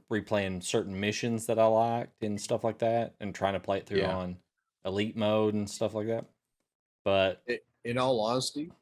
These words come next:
Speaker 3: when I s-, when
Speaker 1: Mm-hmm.
Speaker 3: I came up with and the thoughts of Infinity, it was about like trying to play any of the Lego games that are out there.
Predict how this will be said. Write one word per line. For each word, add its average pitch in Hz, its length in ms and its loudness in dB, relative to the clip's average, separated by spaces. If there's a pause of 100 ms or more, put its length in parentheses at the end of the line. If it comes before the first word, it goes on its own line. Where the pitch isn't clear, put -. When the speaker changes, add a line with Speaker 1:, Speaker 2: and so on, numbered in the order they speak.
Speaker 3:
when 98 160 -4
I 107 100 2
s-, - 320 -8
when 107 220 -2
Speaker 1:
Mm-hmm. - 20 2
Speaker 3:
I 113 200 0 (760)
came 120 300 0
up 123 260 0
with 123 320 2
and 104 180 -4
the 98 60 -6
thoughts 113 580 -2
of 90 320 -6 (380)
Infinity, 127 640 -4 (380)
it 120 60 4
was 117 120 2
about 123 300 0
like 120 220 -2
trying 113 220 0
to 107 40 -4
play 113 320 -2
any 113 160 -2
of 95 100 -4
the 95 80 -6
Lego 107 380 0
games 85 360 -10
that 85 100 -12
are 80 140 -6
out 80 160 -12
there. 85 140 -16